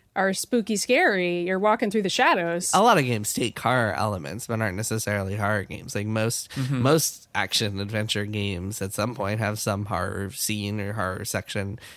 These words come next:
Speaker 2: in them. Um, a lot of, like, immersive sims or a lot of just kind of, I don't know, um, there's scary parts in Horizon. There's scary parts in Elden Ring. There's, like, horror in all this stuff. It's just different than, like, a horror game, quote unquote.
Speaker 3: Well,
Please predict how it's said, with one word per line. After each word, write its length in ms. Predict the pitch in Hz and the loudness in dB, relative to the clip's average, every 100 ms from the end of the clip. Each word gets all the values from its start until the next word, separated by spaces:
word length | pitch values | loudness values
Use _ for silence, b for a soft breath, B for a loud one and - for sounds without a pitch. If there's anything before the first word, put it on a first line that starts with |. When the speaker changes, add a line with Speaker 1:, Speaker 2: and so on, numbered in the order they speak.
| B | B
Speaker 2:
in 160 | - 123 | -2 0
them. 400 | 107 104 120 113 | 0 0 -2 -6
Um, 400 | 110 110 104 104 | -4 -2 -2 -4
a 100 | 101 | -4
lot 160 | 107 104 | -2 -2
of, 120 | 104 | -2
like, 180 | 107 104 | -4 -4
immersive 420 | 104 104 98 92 | -4 -4 -6 -4
sims 500 | - 180 170 151 143 | 0 2 4 2 -2
or 80 | 110 | -2
a 80 | 101 | -4
lot 160 | 98 98 | -4 -4
of 160 | 101 | -6
just 240 | 131 113 - | -6 -8 -6
kind 160 | 104 | -6
of, 160 | 104 - B B B - | -6 -10 B B B -4
I 80 | 113 | -2
don't 180 | 113 | -2
know, 320 | - 113 151 - | -2 -4 -4 -6
um, 320 | 104 104 104 | -6 -4 -4
there's 220 | 110 113 - | -2 -2 -2
scary 320 | 101 110 113 | 0 0 0
parts 400 | 120 113 113 - | 0 0 0 -2
in 440 | 113 113 117 110 - | -4 -2 -4 -6 -4
Horizon. 560 | 127 107 147 123 - | -2 2 0 -2 -6
There's 140 | 110 110 | -6 -2
scary 200 | 120 127 | 0 2
parts 240 | 131 131 | 2 0
in 120 | 139 | 2
Elden 280 | 135 147 156 | 2 2 2
Ring. 420 | 143 175 92 95 - | 2 2 0 -4 -4
There's, 300 | 120 120 123 | -2 -2 0
like, 260 | 120 117 B B | -2 -2 B B
horror 240 | - 180 165 | 2 4 4
in 100 | 135 | 2
all 160 | 123 156 | 2 0
this 160 | 120 | -2
stuff. 420 | - - - - _ _ _ - | -4 -10 -10 -16 _ _ _ -8
It's 160 | 131 - | -2 0
just 260 | 143 - | 0 2
different 400 | 170 160 127 95 | 2 2 0 0
than, 180 | 110 110 | -4 -4
like, 380 | 107 101 104 - | -4 -4 -6 -8
a 80 | - | -2
horror 380 | 123 131 127 107 | 2 2 2 0
game, 400 | 104 110 98 104 | -2 -4 -4 -4
quote 160 | 113 110 | -6 -6
unquote. 320 | 113 - - _ - | -6 -8 -10 _ 2
Speaker 3:
Well, 240 | 180 208 | 6 6